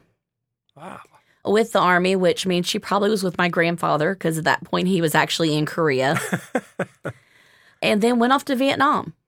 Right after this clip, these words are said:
Speaker 1: Hmm.
Speaker 2: Again, she was the one who had the trademarked black rimmed glasses and the pearl earrings. In nineteen sixty-two, she said that in one night she had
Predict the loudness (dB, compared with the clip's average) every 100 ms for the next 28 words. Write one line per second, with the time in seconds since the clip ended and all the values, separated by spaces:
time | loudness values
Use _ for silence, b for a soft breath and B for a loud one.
0 | _ _ -6 -4 -6 _ _ _ _ _
1 | _ _ 2 4 2 0 0 0 0 0
2 | 2 2 0 -2 0 0 0 0 2 2
3 | 0 -6 -12 -12 -2 2 2 2 -2 0
4 | 2 2 2 -2 -2 -2 -4 -2 -2 0
5 | -2 -2 -2 -4 -6 -14 _ _ _ _
6 | _ _ _ _ _ b b b b b
7 | b b _ 2 2 2 0 -2 -2 -2
8 | -4 -4 -8 -6 -6 -2 -2 -2 -4 -4
9 | -4 -2 -4 _ _ _ -6 -4 -2 0
10 | 0 2 0 0 -2 -2 0 -2